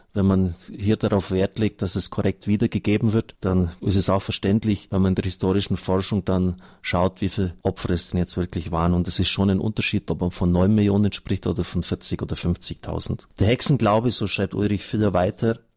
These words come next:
breitete sich seit dem vierzehnten Jahrhundert in vielen europäischen Ländern aus. Seit der Mitte des sechzehnten Jahrhunderts wurde eine große Zahl von abergläubischen Schriften,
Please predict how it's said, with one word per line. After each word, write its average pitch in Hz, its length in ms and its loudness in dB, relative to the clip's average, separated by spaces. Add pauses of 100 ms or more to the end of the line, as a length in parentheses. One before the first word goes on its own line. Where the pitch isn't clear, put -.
(200)
breitete 104 460 0
sich - 300 -2
seit 95 240 0
dem 92 100 -2
vierzehnten - 480 -2
Jahrhundert 113 360 2
in 95 120 2
vielen 117 240 2
europäischen 98 540 0
Ländern 95 360 2
aus. 104 480 0
Seit 95 220 -2
der 98 80 2
Mitte 107 240 0
des - 240 -2
sechzehnten 107 500 -2
Jahrhunderts 107 460 0
wurde 101 160 2
eine 95 120 4
große 107 360 0
Zahl 98 260 0
von - 160 -4
abergläubischen 98 720 -2
Schriften, 120 540 -2